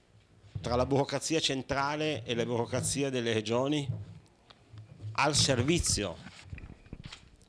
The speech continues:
delle regioni perché ci sia un'accelerazione nelle opportunità che le tecnologie rendono disponibili.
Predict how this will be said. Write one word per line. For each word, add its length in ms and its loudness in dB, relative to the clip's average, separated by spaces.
delle 300 0
regioni 600 2
perché 240 -2
ci 120 -2
sia 220 4
un'accelerazione 1040 6
nelle 200 4
opportunità 720 0
che 120 0
le 80 0
tecnologie 560 0
rendono 300 0
disponibili. 640 -4